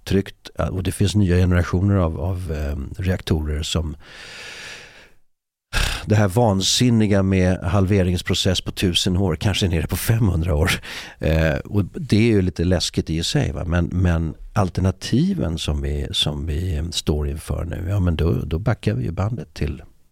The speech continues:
Det där är jag lite... Men det går att göra, det går att göra.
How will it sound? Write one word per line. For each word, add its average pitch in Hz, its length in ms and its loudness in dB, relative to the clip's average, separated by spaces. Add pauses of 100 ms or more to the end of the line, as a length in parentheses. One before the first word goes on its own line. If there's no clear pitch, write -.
(1300)
Det 104 80 4
där 123 160 4
är 123 40 2
jag 101 140 2
lite... 82 380 -4 (360)
Men 110 100 2
det 160 60 6
går 190 260 4
att 175 60 6
göra, 156 340 4
det 76 160 0
går 139 220 4
att 127 60 4
göra. 110 340 0